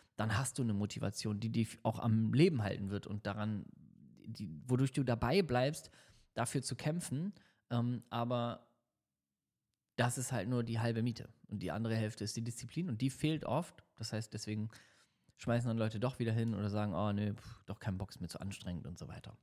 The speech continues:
Ja? Alright. Dann, ähm, als vorletzte Herausforderung,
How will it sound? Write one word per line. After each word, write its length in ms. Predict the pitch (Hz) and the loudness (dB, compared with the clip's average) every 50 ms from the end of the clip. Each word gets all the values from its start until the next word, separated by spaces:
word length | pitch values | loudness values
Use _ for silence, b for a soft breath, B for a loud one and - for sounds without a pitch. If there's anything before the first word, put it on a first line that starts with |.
| _ - | _ -2
Ja? 180 | - 135 190 254 - B B B B B B B B B B B B B _ _ _ | 0 0 0 0 -4 B B B B B B B B B B B B B _ _ _
Alright. 420 | - 139 147 147 117 98 - - - - _ _ _ _ _ _ _ _ _ - - - | 4 6 6 6 6 4 2 -4 -16 -18 _ _ _ _ _ _ _ _ _ -10 -4 0
Dann, 440 | 139 135 139 147 180 208 220 196 - - - | 6 6 8 8 8 4 2 0 -4 -6 -2
ähm, 400 | - 147 151 147 151 156 151 - - - | 2 2 4 4 4 2 0 -2 -2 0
als 280 | 120 127 120 - - | 0 0 0 0 -2
vorletzte 640 | - - 220 233 226 202 - - - 185 180 180 - - | 0 0 2 2 2 0 -2 -2 -2 0 0 0 -2 0
Herausforderung, 1160 | - 131 127 120 120 117 135 151 - - - 151 143 135 139 127 131 131 131 135 135 135 - | 0 2 2 4 4 2 2 2 0 0 2 2 4 4 2 2 2 2 2 2 0 -2 -4